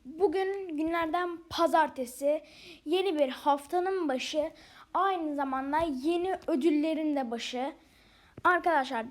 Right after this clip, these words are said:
bildiğiniz gibi burada ikonlar da zaten vardı. Ben kafamdan hackleştirdim.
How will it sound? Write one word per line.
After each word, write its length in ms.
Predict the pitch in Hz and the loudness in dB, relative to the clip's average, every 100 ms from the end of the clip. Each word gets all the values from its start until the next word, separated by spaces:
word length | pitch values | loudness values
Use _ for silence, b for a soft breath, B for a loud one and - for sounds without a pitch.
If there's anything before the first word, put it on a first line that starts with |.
| 285 | 4
bildiğiniz 500 | 403 392 427 403 370 | 4 4 0 -2 0
gibi 120 | 381 359 | 0 0
burada 200 | 370 359 | 0 0
ikonlar 680 | - 359 381 392 370 349 285 | -2 -2 2 2 2 0 0
da 60 | |
zaten 440 | 285 262 269 247 240 | 0 -2 -2 -6 -4
vardı. 320 | 220 220 220 226 B B B - 359 | -4 -2 -4 -4 B B B -4 0
Ben 160 | 370 | 0
kafamdan 480 | 370 381 370 349 330 | 2 4 4 4 2
hackleştirdim. 960 | 330 320 330 330 - 320 254 254 262 | 2 2 0 -2 -2 -4 -2 -2 -4